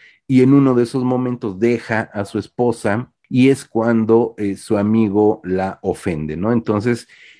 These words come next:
la historia me parece importante en estos momentos y está narrado un poco así la película, como dándonos a entender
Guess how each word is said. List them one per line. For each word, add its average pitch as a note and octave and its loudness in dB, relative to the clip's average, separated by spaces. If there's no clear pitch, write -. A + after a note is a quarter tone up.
la C3 0
historia D#3+ -2
me A#2+ 0
parece D3 0
importante C#3 0
en B2 2
estos D#3+ -2
momentos C3 -2
y A2+ 2
está C3 -2
narrado C3 0
un B2+ -2
poco B2 -2
así A#2+ -6
la A#2+ -2
película, A#2 0
como G2+ -2
dándonos A2+ -2
a - -4
entender G#2 -2